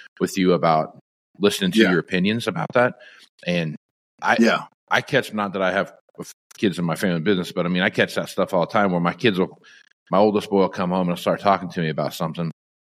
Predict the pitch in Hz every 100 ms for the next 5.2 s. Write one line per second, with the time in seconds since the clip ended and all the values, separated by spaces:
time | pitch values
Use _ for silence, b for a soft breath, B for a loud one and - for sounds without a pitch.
0 | _ _ - 82 82 85 78 - - 90
1 | 82 80 78 76 80 76 78 87 - 101
2 | - 92 92 90 - 78 - - - 113
3 | 90 76 85 73 - 82 - 85 85 82
4 | 87 85 - 82 - 80 71 64 85 71
5 | 64 82